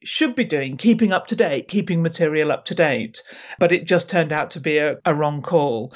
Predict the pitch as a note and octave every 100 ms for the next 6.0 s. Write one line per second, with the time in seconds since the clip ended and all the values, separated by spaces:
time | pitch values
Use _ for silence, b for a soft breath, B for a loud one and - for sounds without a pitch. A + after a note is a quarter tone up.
0 | B B F3 F3 A3 A3 F#3 F3 B3+ F3
1 | - - F3 F#2+ - - - B B B
2 | - D3+ D3 - D#3 C3+ C3 - - D#3+
3 | - F3 D#3 D3 C#3+ C#3+ C#3 C3+ D#3 D3+
4 | E3 D#3 - - E3 - D3+ C#3 - B
5 | B B - F3+ A3 F#3 D#3 D3 C#3+